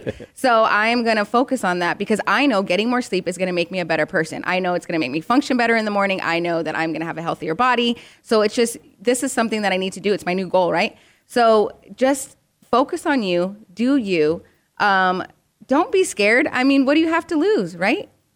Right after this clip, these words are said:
Speaker 1: Zero.
Speaker 2: Go after your goals.
Speaker 1: Exactly.
Speaker 2: And, and even, even if it takes you longer than anybody else, that's okay because that's your life.
Speaker 1: Exactly.
Speaker 2: You live your life. Like, I am one of the older girls i-, at the news station in that studio.
Speaker 1: What?
Speaker 2: Yeah.
Speaker 1: That's amazing.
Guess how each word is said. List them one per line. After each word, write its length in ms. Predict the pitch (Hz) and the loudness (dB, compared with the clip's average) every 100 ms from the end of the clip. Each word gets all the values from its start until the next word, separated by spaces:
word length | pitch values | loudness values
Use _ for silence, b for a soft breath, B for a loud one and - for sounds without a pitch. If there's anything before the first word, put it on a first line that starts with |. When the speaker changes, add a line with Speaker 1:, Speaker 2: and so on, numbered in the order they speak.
| 107 | -4
Speaker 1:
Zero. 320 | 98 123 110 | 0 2 4
Speaker 2:
Go 160 | 247 | 4
after 240 | 285 277 262 | 4 2 0
your 140 | 247 | -2
goals. 500 | 202 214 175 147 - _ - | 0 2 2 0 -8 _ -6
Speaker 1:
Exactly. 340 | 90 98 262 | -2 0 2
Speaker 2:
And, 60 | 311 | 2
and 40 | |
even, 120 | 320 294 | 2 2
even 200 | 330 339 | 2 2
if 40 | |
it 60 | 254 | 0
takes 240 | 285 262 | 0 0
you 100 | 269 | 0
longer 400 | 240 214 240 285 | 2 2 2 0
than 140 | 220 208 | 0 -2
anybody 460 | 226 226 240 226 | -2 0 0 2
else, 200 | 208 247 | 2 0
that's 200 | 233 254 | -2 0
okay 220 | 269 277 | 0 0
because 240 | 262 220 196 | -2 -2 -4
that's 240 | 214 - | -4 -4
your 160 | 196 240 | -2 0
life. 340 | 254 139 113 - | 0 -2 -4 -2
Speaker 1:
Exactly. 320 | 104 110 214 | 2 4 4
Speaker 2:
You 80 | 320 | 4
live 180 | 320 247 | 2 2
your 160 | 240 | 0
life. 140 | 175 175 | 0 0
Like, 160 | 196 | -2
I 160 | - 285 | 0 0
am 260 | 415 233 226 | 0 -2 0
one 160 | 220 233 | 0 2
of 80 | |
the 60 | 202 | 2
older 280 | 190 214 233 | 2 2 2
girls 380 | 190 208 170 165 | 2 2 2 0
i-, 160 | - - | -8 -4
at 140 | 190 | -4
the 60 | 196 | -2
news 220 | 185 196 | -4 -4
station 380 | - - 160 156 | -4 -6 -4 -4
in 80 | 175 | -2
that 160 | 165 | -2
studio. 480 | - 190 151 117 165 _ b | -4 -4 -2 -2 -4 _ b
Speaker 1:
What? 340 | 139 285 - - _ | 0 0 -2 -12 _
Speaker 2:
Yeah. 380 | 214 214 - 196 - _ _ _ _ _ _ | -2 0 0 -2 -6 _ _ _ _ _ _
Speaker 1:
That's 140 | 107 | -2
amazing. 320 | 104 92 80 | 2 2 0